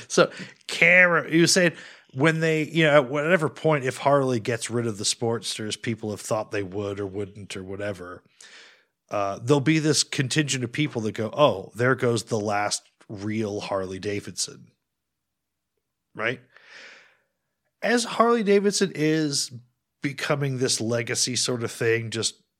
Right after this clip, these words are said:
especially now going to this exclu-, exclusivity model,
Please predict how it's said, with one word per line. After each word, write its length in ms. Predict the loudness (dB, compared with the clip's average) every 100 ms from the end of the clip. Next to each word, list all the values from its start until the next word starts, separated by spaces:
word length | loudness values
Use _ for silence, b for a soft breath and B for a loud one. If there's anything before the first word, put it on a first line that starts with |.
| _ _ _ -4
especially 440 | -2 0 0 0
now 200 | -2 -2
going 240 | 0 -2 -2
to 80 | -4
this 160 | -6
exclu-, 540 | -4 -6 -6 -10 -12 -8
exclusivity 960 | -6 -2 -2 -2 -4 -2 -2 -2 -6
model, 500 | -2 0 0 -2 -6